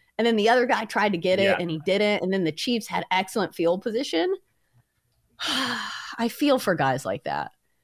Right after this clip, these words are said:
Speaker 1: because I will say these moments will eventually make them stronger because Patrick Mahomes himself, you know, has had
Speaker 2: Sure.
Speaker 1: one of these moments where in the biggest of moments, he failed and he looked bad. That game against Tom Brady and the Bucs,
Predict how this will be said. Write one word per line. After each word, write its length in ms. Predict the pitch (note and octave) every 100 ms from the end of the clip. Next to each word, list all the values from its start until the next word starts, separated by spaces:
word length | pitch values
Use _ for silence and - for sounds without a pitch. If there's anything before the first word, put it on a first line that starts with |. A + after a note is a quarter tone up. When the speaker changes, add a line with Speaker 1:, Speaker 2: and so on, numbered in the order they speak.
| _ A3
Speaker 1:
because 720 | B3+ C#4 A#3+ A3 G#3 - - _ _ -
I 160 | B3 A#3+
will 300 | A3+ D#4 G#4
say 240 | - A3+
these 300 | G3+ A#3 C#4
moments 680 | A3 F3 G3+ C4+ B3+ - -
will 180 | A3 G#3+
eventually 480 | G3 G3 G#3 A#3+ A3
make 240 | F#3 F3+
them 160 | F#3+ F3
stronger 400 | - C3+ D#3 C4+
because 240 | F#4 G4
Patrick 400 | - A3+ B3+ D4+
Mahomes 240 | D#4 D#4+ D#4
himself, 640 | C#4 - C#4 A4 - - _ _ A#3+
you 60 |
know, 100 | B3+
has 140 | B3 D4
had 140 | C#4+
Speaker 2:
Sure. 100 | G#3+
Speaker 1:
one 100 | G3+
of 60 | B3
these 160 | B3
moments 500 | G#3+ D4+ A#3+ - - _ _ -
where 220 | C4 C4
in 180 | B3+ B3+
the 80 |
biggest 480 | G#3 G3 A#3 D4+ -
of 120 | D4
moments, 580 | C#4 F4 D#4+ F#3 F#3+ - _ _ -
he 580 | D#4+ D#4 D#4 D#4 A#3 -
failed 600 | G#3 - C4 D#4+ - - -
and 100 | A#3
he 100 | B3
looked 240 | B3+ C4 -
bad. 440 | F#3 D4 G#3+ D#3+
That 220 | F#3 G3
game 260 | G3 F#3+ B3+
against 280 | A#3+ A3+ -
Tom 380 | - F#3 A#3 G#3+
Brady 340 | A3+ C4+ B3
and 140 | B3
the 60 | A3+
Bucs, 480 | A3 C4+ G#3 -